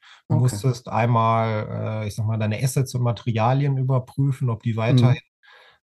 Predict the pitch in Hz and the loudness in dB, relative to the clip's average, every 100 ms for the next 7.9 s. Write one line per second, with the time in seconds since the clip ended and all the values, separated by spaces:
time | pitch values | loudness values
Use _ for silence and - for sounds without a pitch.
0 | - 107 110 110 107 117 113 101 131 131 | -6 -4 0 0 2 2 2 2 0 0
1 | - 127 117 110 120 117 120 117 110 135 | -2 -2 -2 0 0 0 -2 0 0 0
2 | 147 135 127 - 127 127 123 120 127 120 | 2 2 2 -2 0 2 2 0 -2 -2
3 | 113 120 117 117 113 - 104 110 110 117 | 0 2 2 2 -2 -4 -4 -2 0 0
4 | 120 107 104 101 90 92 101 - 131 131 | 0 0 0 -2 -4 -4 -4 0 2 4
5 | 135 127 - 117 117 - 117 113 107 107 | 4 2 0 0 0 0 -2 -2 -2 0
6 | 127 - 113 113 117 113 135 147 127 110 | 0 2 2 0 0 2 4 4 2 -2
7 | 92 - 104 95 101 104 147 - | -6 -4 -2 -2 -2 0 -2 -2